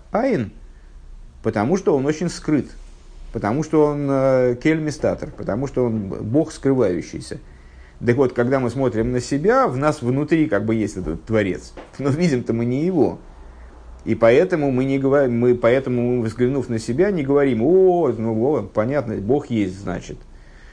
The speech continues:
Почему мы так не говорим? Потому что божественная жизненность, которая на самом деле, да, в основном нас оживляет, является основой нашей жизненности, божественная жизненность, жизненность божественной души,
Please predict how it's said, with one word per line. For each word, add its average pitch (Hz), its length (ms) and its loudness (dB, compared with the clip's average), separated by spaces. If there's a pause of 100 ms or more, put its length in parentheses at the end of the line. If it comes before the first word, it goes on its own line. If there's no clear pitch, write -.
(140)
Почему 147 300 2
мы 131 100 2
так 117 160 2
не 127 140 -2
говорим? 196 340 2
Потому 147 260 0
что 139 140 0
божественная 135 540 2
жизненность, 107 340 -4
которая 107 540 0
на 107 240 -2
самом 160 400 0
деле, 135 280 2
да, 165 300 2
в 110 60 0
основном 127 720 0
нас 98 240 -4
оживляет, 98 540 -2 (280)
является 104 460 0
основой 135 360 2
нашей 107 300 -4
жизненности, 95 400 -6
божественная 101 460 -2
жизненность, 123 320 -4
жизненность 107 360 -2
божественной 104 380 -2
души, 110 320 -4